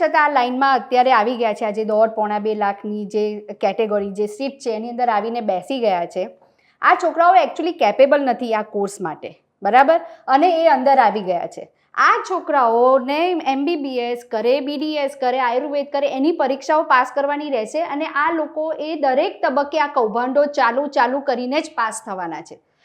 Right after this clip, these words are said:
તો આવા બાળકોને અંદર રહેવા જોઈએ, જોઈએ કે ના રહેવા દેવા જોઈએ? રીનીટ કરવાથી આવા બાળકોને લાઇનમાંથી બહાર કાઢવા પડશે.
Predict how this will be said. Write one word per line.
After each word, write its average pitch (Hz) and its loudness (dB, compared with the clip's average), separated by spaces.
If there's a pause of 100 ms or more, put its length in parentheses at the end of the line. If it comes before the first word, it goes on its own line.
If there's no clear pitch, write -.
(140)
તો 359 0
આવા 277 8
બાળકોને 294 4
અંદર 277 2
રહેવા 240 6
જોઈએ, 349 -2
જોઈએ 339 -4
કે 415 -6
ના 403 0
રહેવા 277 0
દેવા 202 -6
જોઈએ? 180 -10 (260)
રીનીટ 330 -2
કરવાથી 262 0
આવા 262 6
બાળકોને 277 0
લાઇનમાંથી 285 0
બહાર 240 4
કાઢવા 240 2
પડશે. 214 -4